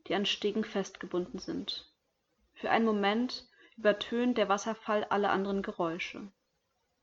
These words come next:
Gleich hinter der Brücke verliert sich der Eindruck von Verfall.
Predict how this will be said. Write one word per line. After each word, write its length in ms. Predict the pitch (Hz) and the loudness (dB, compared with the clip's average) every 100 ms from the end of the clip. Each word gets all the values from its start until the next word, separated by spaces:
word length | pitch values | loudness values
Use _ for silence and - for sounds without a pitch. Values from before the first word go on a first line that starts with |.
| - | -16
Gleich 440 | - 190 220 247 - - - - | 2 6 6 2 -10 -20 -16 -2
hinter 200 | 254 214 | 2 4
der 140 | 196 | 2
Brücke 320 | 202 214 240 | 2 0 0
verliert 460 | 226 214 196 220 220 | -4 -2 4 2 2
sich 180 | 240 - | -8 0
der 160 | 208 | 2
Eindruck 580 | - 185 196 208 214 - | 2 2 0 -2 -4 -6
von 200 | - 208 | -6 -6
Verfall. 600 | 226 - - 160 190 | -6 -10 -4 -4 -4